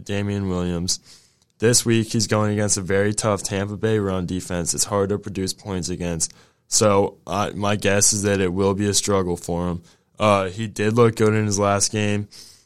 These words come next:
but, uh, like, you look at Ezekiel Elliott, I believe he put up about nine points against the Tampa, Tampa Bay defense. It's just hard for the running backs to get points against the, uh, Tampa Bay D. Next, I have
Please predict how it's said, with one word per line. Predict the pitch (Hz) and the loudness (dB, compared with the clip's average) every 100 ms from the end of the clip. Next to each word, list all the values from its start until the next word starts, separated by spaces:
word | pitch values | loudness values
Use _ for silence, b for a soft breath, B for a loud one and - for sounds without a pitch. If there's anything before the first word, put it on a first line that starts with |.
| B _ | B _
but, | 104 98 92 - _ _ _ - | 2 4 4 0 _ _ _ -4
uh, | 110 101 | -2 0
like, | 101 95 92 | 2 2 0
you | 85 113 | 0 2
look | 104 104 | 2 2
at | 85 | 0
Ezekiel | 104 101 107 104 104 | 0 2 2 4 4
Elliott, | 90 98 101 101 104 | 4 4 4 4 4
I | 87 90 | 4 0
believe | 95 101 92 | 2 0 -2
he | |
put | 95 98 92 | -4 -2 -2
up | 85 | -2
about | 87 92 85 | 0 0 2
nine | 92 95 95 95 | 0 0 0 -2
points | 107 101 90 | -2 -2 -2
against | 95 101 95 | -2 -4 -4
the | - | -6
Tampa, | 107 98 87 - - - | -4 -4 -6 -12 -18 -12
Tampa | 113 104 104 | -6 -6 -4
Bay | 95 98 | -2 -2
defense. | 95 101 98 101 95 95 - b b b | 0 -4 -2 -2 -2 -2 -6 b b b
It's | 101 | -2
just | - 110 | -2 -2
hard | - 107 107 | 0 2 2
for | - 107 | 2 0
the | 101 | 2
running | 95 95 95 | 2 0 2
backs | 92 95 - | 2 2 0
to | |
get | 98 92 | 0 -2
points | - 92 90 87 | -4 -4 -2 -2
against | 92 90 - | -2 -2 -2
the, | 92 - - | -4 -10 -8
uh, | 92 87 71 | -4 -4 -4
Tampa | - 98 85 | -8 -6 -8
Bay | 78 85 82 | -8 -6 -4
D. | 82 82 80 - b b b b _ _ _ _ _ _ _ _ | -2 -4 -4 -8 b b b b _ _ _ _ _ _ _ _
Next, | - 113 120 117 - | -4 2 4 2 0
I | - 107 | 2 4
have | 107 104 104 | 6 6 4